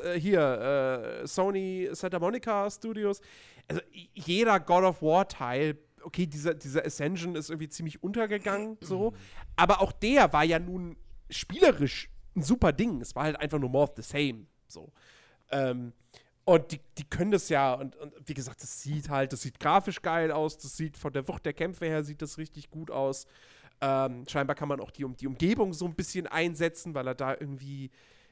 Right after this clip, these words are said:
Speaker 1: wie war das? Irgendwie lässt er da einen Felsbrocken oder so auf den Gegner fallen oder irgendwie so, so eine Szene. Ähm, und der Sohn wird ja nun mal auch ins Gameplay mit eingewoben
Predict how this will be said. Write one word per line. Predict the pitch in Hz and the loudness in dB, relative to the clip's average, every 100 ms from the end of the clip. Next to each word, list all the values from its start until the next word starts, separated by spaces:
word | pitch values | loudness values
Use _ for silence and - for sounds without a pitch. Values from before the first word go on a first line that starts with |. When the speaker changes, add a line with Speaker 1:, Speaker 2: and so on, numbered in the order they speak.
| - | -14
Speaker 1:
wie | 127 | -8
war | 170 175 | -4 0
das? | 175 170 | -2 -4
Irgendwie | - 160 | -6 -6
lässt | 156 - | -6 -6
er | 151 | -4
da | |
einen | 139 | -4
Felsbrocken | - - 170 - - 185 190 | -6 -4 -4 -2 -2 -2 -4
oder | 196 190 | -4 -4
so | 170 | -8
auf | - | -10
den | 175 | -12
Gegner | 196 - 185 | -10 -8 -8
fallen | - 165 185 196 202 | -6 -6 -4 -4 -6
oder | 254 156 | -8 -8
irgendwie | 180 | -8
so, | 156 165 - 175 | -10 -10 -12 -10
so | 160 | -8
eine | 196 | -6
Szene. | - 190 196 196 - - - - | -6 -4 -2 -4 -12 -20 -12 2
Ähm, | 151 151 151 151 - - | 4 4 2 -4 -12 0
und | 190 | 4
der | 202 | 6
Sohn | 160 175 220 | 6 6 4
wird | 170 - | 2 2
ja | 190 | 2
nun | 180 | 2
mal | 156 | 4
auch | 185 - | 2 2
ins | 170 - | -10 -2
Gameplay | 190 262 180 | -2 0 -2
mit | 143 131 | -2 -2
eingewoben | 131 131 127 123 123 143 | -6 -6 -6 -6 -6 -6